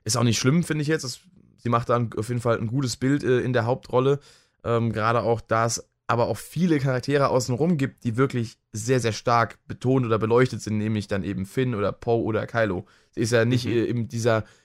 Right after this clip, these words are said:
Speaker 1: alleinige, äh, Hauptcharakter, was aber auch für Star Wars nicht untypisch ist.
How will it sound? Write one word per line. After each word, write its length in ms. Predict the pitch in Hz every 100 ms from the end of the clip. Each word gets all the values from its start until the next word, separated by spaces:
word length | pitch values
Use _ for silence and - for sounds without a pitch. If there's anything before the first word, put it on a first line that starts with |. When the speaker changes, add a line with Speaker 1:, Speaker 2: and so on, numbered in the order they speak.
| _ _ _ _
Speaker 1:
alleinige, 800 | - 127 131 165 156 127 120 110 - _ _ _ _ _ -
äh, 100 | 117
Hauptcharakter, 800 | 117 - 120 113 101 123 127 -
was 360 | 110 117 -
aber 260 | - 123 113
auch 160 | 110 117
für 120 | 113
Star 280 | - 107 120
Wars 180 | 127 120
nicht 160 | 120
untypisch 480 | 139 156 165 127 110
ist. 220 | 98 -